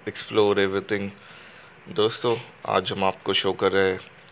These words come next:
एक माशाल्लाह बहुत ही शानदार quality में ये कोटा बच्चा है, जिसके owner है माजिद भाई। माजिद भाई जिनका location है भोपाल, एमपी।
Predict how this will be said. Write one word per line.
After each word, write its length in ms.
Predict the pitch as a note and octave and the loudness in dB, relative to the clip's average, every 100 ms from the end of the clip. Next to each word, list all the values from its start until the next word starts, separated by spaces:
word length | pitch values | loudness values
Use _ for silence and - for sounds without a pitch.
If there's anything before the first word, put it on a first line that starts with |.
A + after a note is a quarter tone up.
| - | -8
एक 180 | F#2 - | -8 -6
माशाल्लाह 440 | F#2+ F2+ G2+ F#2+ F#2 | -2 0 0 2 0
बहुत 440 | - E2+ G#2 G#2 | 0 -2 0 -2
ही 80 | G#2+ | -4
शानदार 440 | G2 F#2+ F#2+ G2+ | 0 0 2 0
quality 480 | G2+ G2+ F#2+ F#2+ G2 | 2 0 0 -2 -4
में 180 | F#2+ F#2 - - - - - - | -6 -8 -10 -20 -20 -20 -20 -12
ये 260 | E2+ F#2+ F2+ | -2 0 0
कोटा 360 | G2 F#2+ A2+ | -2 2 2
बच्चा 340 | G2 - G#2 G2+ | 2 0 2 2
है, 220 | G2 G2+ - - | 0 -6 -14 -16
जिसके 460 | F#2+ F#2+ - G2+ F#2+ | -10 -10 -4 0 0
owner 300 | F#2 F#2+ G2 | 2 2 2
है 160 | G#2 | 2
माजिद 400 | G2 F2+ F2 G2+ | 0 0 -2 -2
भाई। 200 | G2+ G2 - - - - | 2 2 0 -12 -20 -8
माजिद 320 | F#2+ F#2 G#2 G#2 | -4 -4 -4 2
भाई 180 | G2+ | 2
जिनका 320 | G2 F#2+ F#2+ F2+ | 2 -2 0 2
location 500 | F2 G2 F#2 F2+ F2+ | 0 -2 -2 0 -2
है 60 | |
भोपाल, 520 | F2+ F2+ - F#2 F2 - | 0 0 4 4 4 0
एमपी। 360 | F#2+ G2 G2+ | -6 -4 -8